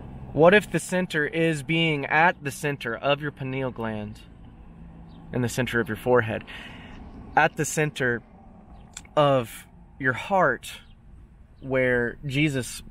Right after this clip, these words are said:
abides and makes a home inside of your being, and where grace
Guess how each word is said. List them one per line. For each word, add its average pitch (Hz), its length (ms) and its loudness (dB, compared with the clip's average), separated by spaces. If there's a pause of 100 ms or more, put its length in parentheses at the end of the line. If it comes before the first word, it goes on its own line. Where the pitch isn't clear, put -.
(260)
abides 131 680 4
and 131 180 -6
makes 127 220 -4
a 123 60 0
home 135 400 -2
inside 123 420 -2
of 110 80 -10
your 113 100 -8
being, 113 520 -6 (260)
and 113 460 -2 (800)
where 117 200 2
grace 127 760 2